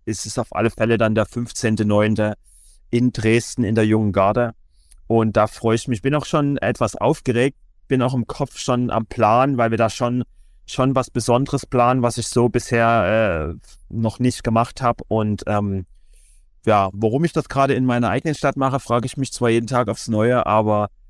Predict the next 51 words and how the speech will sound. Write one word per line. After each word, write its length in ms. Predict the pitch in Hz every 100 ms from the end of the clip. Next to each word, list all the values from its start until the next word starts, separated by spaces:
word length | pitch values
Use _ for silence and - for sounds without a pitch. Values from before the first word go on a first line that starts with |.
| -
ähm, 240 | - 110 110
oder 180 | 113 110
warum 200 | 120 127
ich 80 |
so 80 | -
ein 80 | 120
Versuch, 380 | - 120 139 147
was 220 | - 101
heißt 160 | 120 -
Versuchsobjekt, 720 | 110 - 98 - 117 120 107
aber 180 | 110 110
warum 160 | 107 113
ich 140 | -
mir 100 | 110
den, 200 | 104 104
selber 240 | 107 107
den 120 | 107 101
Stress 320 | - - -
antue, 460 | 101 101 110 110
da 220 | 104 104 101
sowas, 420 | 110 104 - -
ähm, 320 | 104 101 92 - _ - - -
auf 160 | 104 -
die 80 |
Beine 260 | 101 95 104
stellen 300 | - 98 101
zu 140 | 101
wollen. 180 | 98 98
Aber 160 | 95 101
ich 80 | -
denke, 360 | 120 127 139 - _ _ _
es, 240 | 120 - - _
Junge 300 | 131 131 131
Garde 240 | 123 127
ist 80 | 139
einfach 200 | 120 123
eine 120 | 127
wunderschöne 440 | 120 131 123 131 123
Location 720 | 113 - 131 135 139 131 127
und 180 | 107 107
ich 80 |
spiele 220 | - 120 117
ja 120 | 104
auch 120 | 110
nicht 160 | 120 -
so 200 | 113 90
oft 200 | - -
hier 100 | 120
in 60 |
der 120 | 110
Region. 580 | 107 - 107 107 107 110